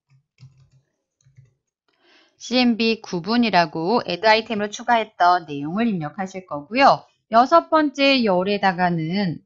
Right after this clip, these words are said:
어, "연락처를 입력하겠습니다."라고, 어, 프로시저를 수정을 합니다.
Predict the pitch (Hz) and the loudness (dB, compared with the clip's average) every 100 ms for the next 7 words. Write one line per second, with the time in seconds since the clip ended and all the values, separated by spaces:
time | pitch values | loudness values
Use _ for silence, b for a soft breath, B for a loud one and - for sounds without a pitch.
0 | - 170 165 156 160 196 226 - 214 175 | -12 -12 -8 -10 -6 -6 -6 -10 -8 -4
1 | 247 285 302 180 151 156 - 160 156 - | 0 0 -2 -6 -8 -12 -16 -18 -16 -12
2 | 160 151 147 175 175 156 147 - 147 147 | -10 -8 -4 -2 -2 -2 -6 -10 -16 -10
3 | 202 240 277 b b b b 147 147 147 | -4 -2 -2 b b b b -10 -10 -8
4 | 202 196 147 143 160 165 - 139 160 202 | -10 -8 -8 -8 -6 -8 -10 -10 -8 -6
5 | 214 156 139 113 | -6 -4 -8 -8